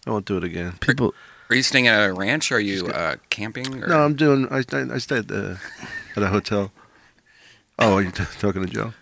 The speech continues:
Speaker 2: Yeah, yeah. You stay at a ranch. Mm. Should be fascinating.
Speaker 1: Uh, who you going with?
Speaker 2: This guy Steve Ranella.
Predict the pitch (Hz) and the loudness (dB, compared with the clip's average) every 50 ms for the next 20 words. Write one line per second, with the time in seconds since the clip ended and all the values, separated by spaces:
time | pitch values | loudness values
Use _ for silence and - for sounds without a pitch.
0 | - - 131 131 110 90 90 101 107 92 87 87 92 - - - 98 95 87 90 | -2 4 6 8 8 8 8 6 6 6 4 2 0 0 2 2 2 2 2 0
1 | 90 85 82 87 - - - - - - - - - - - - _ _ _ _ | -2 -2 -4 -6 -8 -10 -12 -14 -16 -16 -18 -20 -20 -20 -20 -20 _ _ _ _
2 | - _ _ _ _ _ - - - - - 131 123 113 101 82 - - - - | -20 _ _ _ _ _ -18 -18 -10 -2 2 4 4 4 2 0 -4 -12 -16 -20
3 | - - - - _ - - - - - - - - - - - - - - - | -20 -20 -20 -20 _ -12 -6 -6 -4 -2 -2 -4 -4 -6 -6 -4 -4 -6 -6 -8
4 | - - 104 - - - - - - - - 131 - - - - - 151 139 127 | -14 -14 -14 -14 -14 -14 -14 -14 -12 -10 -8 -8 -8 -10 -14 -16 -14 -12 -10 -10
5 | 117 - 165 - - - - - - - - - - - - - - 156 160 175 | -10 -12 -14 -16 -16 -20 -20 -20 -18 -20 -20 -20 -20 -20 -10 -2 0 0 0 2
6 | 175 175 190 185 185 180 - - - - - - - - - - - - - - | 0 -2 -2 -2 -2 -4 -6 -8 -8 -6 -6 -6 -6 -8 -10 -10 -2 0 2 2
7 | 120 - - - 120 104 101 104 98 95 95 104 117 120 123 | 4 4 4 4 4 4 4 2 2 2 2 2 2 0 -2